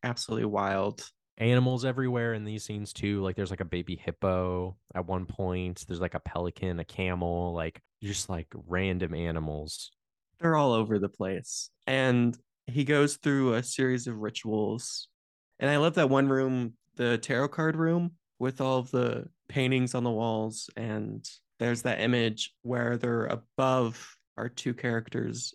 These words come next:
Speaker 1: and it starts to spin and it goes faster and faster and faster. It looks almost like a board game,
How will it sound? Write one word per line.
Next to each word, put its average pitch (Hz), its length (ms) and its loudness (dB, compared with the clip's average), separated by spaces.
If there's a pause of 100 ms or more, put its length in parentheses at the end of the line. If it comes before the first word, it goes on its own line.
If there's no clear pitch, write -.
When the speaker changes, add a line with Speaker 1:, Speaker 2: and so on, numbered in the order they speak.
Speaker 1:
and 123 160 0
it 120 140 -2
starts 127 300 -2
to 117 80 -6
spin 123 500 0
and 127 100 0
it 110 40 0
goes 113 180 -4
faster 120 320 -4
and 110 80 -4
faster 110 300 -6
and - 60 -16
faster. 139 600 -2
It 131 80 4
looks 143 240 2
almost 139 360 4
like 131 300 2 (300)
a 127 40 -10
board 131 460 -2
game, 180 480 0